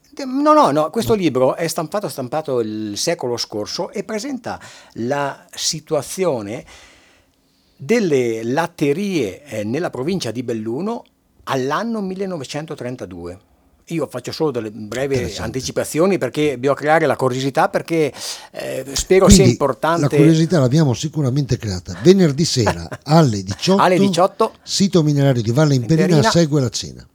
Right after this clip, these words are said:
Speaker 1: Segue la cena, che anche questa sarà a base di prodotti, eh, lattiero-caseari, presso, eh, il ristorante Alle Antiche Miniere.
Speaker 2: Bell'appuntamento.
Speaker 1: E quanti volessero possono prenotare,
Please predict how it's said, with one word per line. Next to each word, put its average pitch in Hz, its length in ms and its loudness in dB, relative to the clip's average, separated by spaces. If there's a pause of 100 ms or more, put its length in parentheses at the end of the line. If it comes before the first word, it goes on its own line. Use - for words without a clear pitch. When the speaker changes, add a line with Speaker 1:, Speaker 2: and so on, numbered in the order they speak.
Speaker 1:
Segue 247 420 2
la 156 120 -2
cena, 147 420 -4 (120)
che - 120 -8
anche 170 160 -8
questa 170 240 -8
sarà 117 240 -6
a 104 40 -8
base 101 340 -6
di 87 80 -14
prodotti, 95 600 -10 (360)
eh, 85 180 -14
lattiero-caseari, 107 1000 -6 (460)
presso, 151 600 -2
eh, 95 1000 -8 (280)
il 98 560 -8
ristorante 98 720 -10 (180)
Alle 117 200 -8
Antiche 110 340 -10
Miniere. 104 540 -8 (500)
Speaker 2:
Bell'appuntamento. 101 760 2
Speaker 1:
E - 20 -20 (200)
quanti 143 340 -4
volessero 156 640 -4 (280)
possono 104 420 -6
prenotare, 104 680 -8